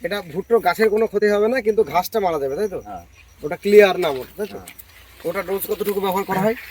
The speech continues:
Speaker 2: ওটা ষোলো লিটারে আপনার পঞ্চাশ এমএল দিতে হবে।
Speaker 1: আচ্ছা। আর আপনি বিশেষ করে এই ভু-, আহ, এর আগে তো, আহ, ভাইয়ের টমেটো চাষ বা অনেক সবজি চাষও করেননি, তো ভুট্টো চাষটা কি বারো মাসই করেন আপনি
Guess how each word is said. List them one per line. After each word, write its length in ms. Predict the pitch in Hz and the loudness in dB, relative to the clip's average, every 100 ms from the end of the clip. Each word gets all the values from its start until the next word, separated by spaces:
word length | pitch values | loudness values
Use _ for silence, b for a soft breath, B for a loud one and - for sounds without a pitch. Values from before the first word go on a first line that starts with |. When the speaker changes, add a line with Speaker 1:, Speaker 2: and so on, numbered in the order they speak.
| - 143 | -14 -8
Speaker 2:
ওটা 580 | 170 180 160 120 113 - - | 4 6 8 6 2 -4 -4
ষোলো 220 | 160 160 | -2 0
লিটারে 320 | 160 165 165 | 0 0 2
আপনার 320 | 160 147 143 131 - | 0 0 -6 -8 -10
পঞ্চাশ 320 | 127 254 185 | -10 -8 -12
এমএল 240 | 123 233 | -12 -12
দিতে 200 | 95 82 | -14 -16
হবে। 320 | 82 - - 127 | -20 -20 -10 -10
Speaker 1:
আচ্ছা। 160 | 117 104 - - - - | -10 -18 -18 -20 -20 2
আর 280 | 139 143 151 | 8 10 10
আপনি 300 | 151 160 190 | 8 4 2
বিশেষ 260 | 180 180 - | -4 -8 -6
করে 320 | 202 202 202 | -4 -4 -4
এই 60 | 185 | -6
ভু-, 280 | 139 180 170 | -6 -4 4
আহ, 140 | 160 | 4
এর 120 | 180 | 6
আগে 180 | 185 196 | 2 2
তো, 260 | 208 208 208 | 0 2 4
আহ, 400 | 196 185 170 175 | 4 2 2 2
ভাইয়ের 300 | 156 175 175 | 8 6 8
টমেটো 300 | 170 180 180 | 2 2 0
চাষ 320 | 190 180 175 | 6 6 6
বা 140 | 165 175 | 8 8
অনেক 320 | 165 175 - | 8 2 -4
সবজি 280 | 175 156 160 | -8 -8 -2
চাষও 240 | 180 175 | -2 0
করেননি, 440 | 160 165 156 143 156 _ _ _ - | 2 2 4 0 -4 _ _ _ -8
তো 80 | 185 | -6
ভুট্টো 260 | 143 180 220 | -6 -4 2
চাষটা 360 | 220 - 240 | 2 2 -2
কি 120 | 226 | 0
বারো 220 | 220 196 208 | 4 6 6
মাসই 180 | 220 | 2
করেন 260 | 240 233 170 | 2 4 2
আপনি 260 | 165 170 | 0 -2